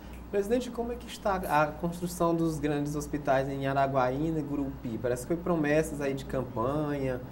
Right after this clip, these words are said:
houve até o lançamento dessas obras, o que deu assim, um gás, até mesmo para esses municípios que seria o desafogamento aqui do H G P.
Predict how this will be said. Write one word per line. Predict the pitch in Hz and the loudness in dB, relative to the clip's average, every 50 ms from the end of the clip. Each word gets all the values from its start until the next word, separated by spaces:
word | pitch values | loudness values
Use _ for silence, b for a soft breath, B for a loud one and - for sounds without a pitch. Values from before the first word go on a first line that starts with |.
| B B - | B B 0
houve | - 147 147 147 | 2 4 6 8
até | 165 156 151 156 - 160 165 175 | 8 8 8 8 6 8 8 10
o | |
lançamento | 180 180 170 170 175 - 151 147 147 147 147 143 | 8 8 6 6 4 2 2 4 4 2 2 2
dessas | 135 135 135 139 135 131 127 123 | 0 0 0 0 -2 -2 0 2
obras, | 127 127 139 151 156 156 143 135 123 - B B B B B - | 2 4 4 4 4 4 2 0 0 -4 B B B B B -8
o | 131 | -8
que | 131 - - 175 170 165 156 156 - 127 - | -6 -2 2 4 6 6 6 6 4 -2 0
deu | - 143 156 175 180 170 | 4 8 10 10 10 10
assim, | 160 170 - 170 | 8 6 4 4
um | 156 156 | 4 4
gás, | 143 135 131 131 135 135 135 | 6 8 8 8 8 8 6
até | 131 139 147 | 4 2 2
mesmo | 147 147 143 143 | 2 2 2 4
para | 156 160 | 4 4
esses | 175 175 175 165 | 4 4 2 2
municípios | 160 156 147 143 139 139 - 156 156 156 - | 2 2 2 2 0 0 0 0 0 0 -2
que | - | -4
seria | - 156 143 143 139 | -2 -2 -2 -2 -2
o | 139 | -4
desafogamento | 135 135 131 127 - 139 123 131 127 123 123 123 | 0 0 2 2 2 2 2 2 0 0 0 -2
aqui | - 123 | -2 0
do | 127 127 | 2 4
H | 123 123 120 120 | 6 6 6 4
G | 123 127 | 4 0
P. | 120 - - 117 104 104 | -4 0 0 2 2 0